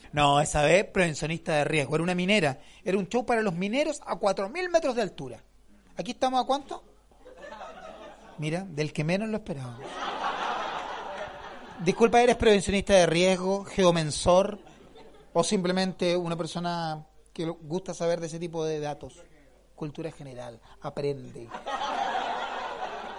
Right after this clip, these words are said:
No, pero ¿a qué te dedicas? ¿Tu profesión es algo afín?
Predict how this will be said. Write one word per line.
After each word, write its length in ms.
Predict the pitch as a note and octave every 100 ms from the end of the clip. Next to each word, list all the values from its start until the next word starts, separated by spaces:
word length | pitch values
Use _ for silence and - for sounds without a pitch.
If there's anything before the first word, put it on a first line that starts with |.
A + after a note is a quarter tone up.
| - - - - -
No, 120 | G3+
pero 120 | G#3+ A3
¿a 80 | A3+
qué 120 | G3+
te 80 | A3+
dedicas? 340 | B3 G#3+ G#3+ A3
¿Tu 100 | G#3
profesión 360 | G3 F3 G3+
es 100 | F#3
algo 160 | G3 F3+
afín? 420 | - G3+ G#3+